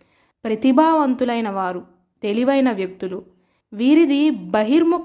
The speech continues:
వ్యక్తిత్వం అని చెప్పవచ్చు. చాలా చురుకుగా, ఉత్సాహంగా ఉంటారు.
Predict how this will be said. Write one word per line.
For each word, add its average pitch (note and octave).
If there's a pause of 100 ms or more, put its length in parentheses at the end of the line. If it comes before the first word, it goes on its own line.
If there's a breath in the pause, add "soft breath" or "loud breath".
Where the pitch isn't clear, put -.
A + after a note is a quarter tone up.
వ్యక్తిత్వం A#3
అని A#3+
చెప్పవచ్చు. F#3+ (400)
చాలా B3 (140)
చురుకుగా, A#3+ (100)
ఉత్సాహంగా A3+
ఉంటారు. F#3